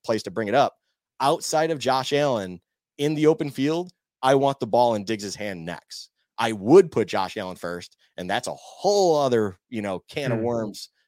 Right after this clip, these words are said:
Speaker 1: that we could get into if we really, really wanted to. But outside of Allen, I want the ball in Diggs's hands as much as possible. And it just seemed like there wasn't enough of a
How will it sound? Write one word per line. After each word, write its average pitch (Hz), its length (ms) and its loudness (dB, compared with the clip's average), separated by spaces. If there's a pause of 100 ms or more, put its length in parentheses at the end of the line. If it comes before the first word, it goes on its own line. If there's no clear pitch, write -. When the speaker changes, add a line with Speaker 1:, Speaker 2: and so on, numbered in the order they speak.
(120)
Speaker 1:
that 107 180 0
we 113 140 -4
could 101 120 -16
get 110 140 -2
into 110 320 -4
if 92 100 -10
we 98 100 -8
really, 135 360 2
really 101 220 -4
wanted 90 340 -8
to. 87 320 -8 (540)
But 117 260 2 (340)
outside 160 380 2
of 151 80 0
Allen, 170 380 0 (160)
I 127 80 4
want 127 240 2
the 123 80 -2
ball 120 200 2
in 107 80 -6
Diggs's 110 300 -6
hands 113 460 -10
as 104 180 -6
much 110 320 0
as 131 80 -6
possible. 147 580 -2 (220)
And 131 140 -4
it 123 100 -6
just 208 400 -2
seemed 151 300 -6
like 117 200 -2
there 110 140 -4
wasn't 131 560 -2
enough 113 380 -2
of 107 140 -4
a 104 60 -2